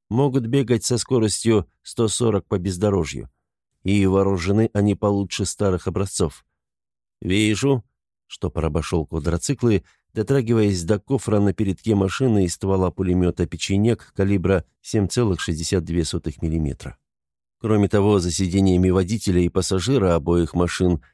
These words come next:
виднелись обращённые к небу стволы автоматических гранатомётов А Г тридцать. "Серьёзные квадрики", — заметил Миша Ларин с уважением. "Запас хода пятьсот км", — добавил охранник со знанием дела.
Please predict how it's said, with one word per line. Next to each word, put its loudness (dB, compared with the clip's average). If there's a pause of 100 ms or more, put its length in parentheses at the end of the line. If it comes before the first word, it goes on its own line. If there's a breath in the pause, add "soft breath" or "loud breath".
(140)
виднелись 2
обращённые 2
к -20
небу 2
стволы 0
автоматических -2
гранатомётов -2 (200)
А -2
Г -2
тридцать. -12 (920)
"Серьёзные 0
квадрики", — -2 (280)
заметил -2
Миша -4
Ларин -2
с -8
уважением. -4 (960)
"Запас -2
хода 2
пятьсот -2
км", — 0 (360)
добавил -2
охранник -2
со -4
знанием -2
дела. -8